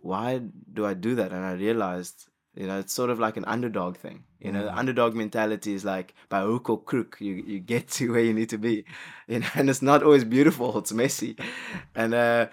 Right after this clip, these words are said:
Speaker 1: people always see your achievements, but they don't see what you've been through to get there.
Speaker 2: Absolutely.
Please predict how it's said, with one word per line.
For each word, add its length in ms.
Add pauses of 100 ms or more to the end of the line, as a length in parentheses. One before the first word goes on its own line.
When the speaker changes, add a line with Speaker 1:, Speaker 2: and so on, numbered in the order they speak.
(160)
Speaker 1:
people 220
always 340
see 300
your 420
achievements, 600
but 180
they 60
don't 200
see 220
what 260
you've 300
been 220
through 160
to 100
get 220
there. 80
Speaker 2:
Absolutely. 680